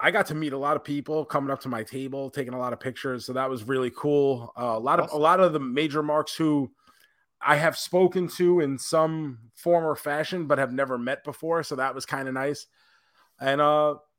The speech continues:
Speaker 1: hopefully we'll do it again in Boston in August. Uh, honestly, I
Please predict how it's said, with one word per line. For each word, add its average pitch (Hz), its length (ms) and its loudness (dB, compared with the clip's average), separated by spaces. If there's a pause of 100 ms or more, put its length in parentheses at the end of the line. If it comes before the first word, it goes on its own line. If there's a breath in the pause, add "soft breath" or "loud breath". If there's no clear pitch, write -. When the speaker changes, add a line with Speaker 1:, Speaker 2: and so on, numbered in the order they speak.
Speaker 1:
hopefully 180 440 2
we'll 170 140 2
do 165 180 4
it 165 80 0
again 156 220 2
in 143 100 -2
Boston 160 460 -2
in 143 140 -4
August. 151 540 -2
Uh, 123 340 -2 (140)
honestly, 160 640 -2
I 110 240 -6